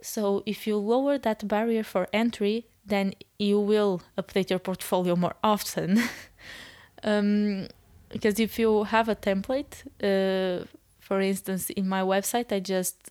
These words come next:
copy and paste everything from one page to the other, and then I just change text and the images, and everything stays the same. So it's really easy for me to add another project, uh, to the portfolio.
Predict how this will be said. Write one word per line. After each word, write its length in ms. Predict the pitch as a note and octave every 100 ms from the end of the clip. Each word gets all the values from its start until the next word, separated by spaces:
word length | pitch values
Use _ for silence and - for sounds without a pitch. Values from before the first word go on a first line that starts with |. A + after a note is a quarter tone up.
| -
copy 340 | - G3+ - G3+
and 200 | G3 -
paste 360 | F#3 F#3 - -
everything 580 | G3 F#3 G3+ G3+ G#3+
from 240 | G#3 G3 F#3+
one 220 | G3 F#3+
page 240 | F#3+ F#3
to 100 | -
the 160 | F3+ F3+
other, 280 | F#3 A#3 C#4
and 140 | G#3+ G3
then 100 | G3+
I 80 |
just 420 | G3 G3+ G3 - -
change 360 | G#3 G3 F#3+ - - _
text 420 | - G#3+ - - -
and 140 | G#3
the 140 | F#3+ F#3
images, 500 | F3 E3 D#3 - - _
and 140 | - F#3 -
everything 440 | G3+ G3 G3 G3
stays 280 | F#3 - F#3
the 80 | -
same. 360 | - E3 D#3+ -
So 260 | - F#3+ F#3
it's 280 | G3 - F#3+
really 340 | F#3+ A3 A3 G#3+
easy 160 | G#3+ A3
for 200 | - G#3
me 180 | G#3 G3+ -
to 280 | G#3+ G#3 -
add 260 | G3+ G3 G3 -
another 420 | G3 G3 G3 G3
project, 680 | - G3 F#3+ G3+ G3+ - - - - - _ _ _
uh, 260 | G3+ G3 G3
to 100 | G3
the 80 |
portfolio. 520 | G3 F#3 - F#3 D#3+